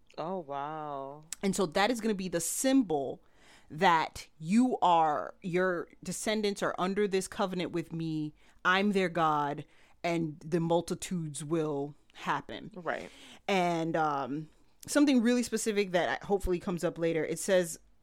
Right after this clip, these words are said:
Speaker 2: for the most part, like, the, the male children should be circumcised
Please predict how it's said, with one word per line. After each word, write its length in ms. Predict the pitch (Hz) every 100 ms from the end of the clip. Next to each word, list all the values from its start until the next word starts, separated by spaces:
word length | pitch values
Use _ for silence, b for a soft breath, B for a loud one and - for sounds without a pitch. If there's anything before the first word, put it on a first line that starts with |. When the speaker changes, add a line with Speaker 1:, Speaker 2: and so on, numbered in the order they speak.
| _
Speaker 2:
for 200 | - -
the 100 | 180
most 360 | 175 185 220 -
part, 380 | - 147 139 -
like, 300 | 151 135 - - _ _ _ - -
the, 340 | 175 151 143 - _
the 100 | 160
male 280 | 165 170 165
children 380 | - 175 165 156
should 220 | - 165
be 100 | 160
circumcised 680 | - 160 156 151 127 139